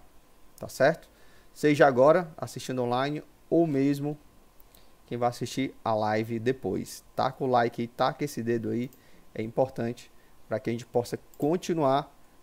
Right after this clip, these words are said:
fazendo esse trabalho aqui pra vocês e tentando, de uma forma ou de outra, trazer o melhor conteúdo. Essa é a ideia. E vamos começar com o conteúdo agora.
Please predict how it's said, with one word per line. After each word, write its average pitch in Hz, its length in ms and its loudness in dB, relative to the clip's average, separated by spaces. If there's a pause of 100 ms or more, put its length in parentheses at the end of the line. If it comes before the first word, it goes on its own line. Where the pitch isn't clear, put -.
fazendo 147 580 4
esse 143 140 -4
trabalho 123 400 6
aqui 120 120 -6
pra 120 140 0
vocês 117 560 -4 (340)
e 113 320 -2
tentando, 123 600 -6
de 120 100 -4
uma 120 120 -2
forma 123 260 -2
ou 123 60 -4
de 113 80 -2
outra, 117 200 -4
trazer 113 460 -2 (140)
o 127 100 -6
melhor 123 460 2 (100)
conteúdo. 131 640 -6 (420)
Essa - 300 -2
é - 40 6
a - 20 6
ideia. 123 340 2 (1300)
E 131 60 -14
vamos 156 240 -4
começar 165 300 2
com 165 100 -14
o - 40 -20
conteúdo 147 600 -2
agora. 143 460 -2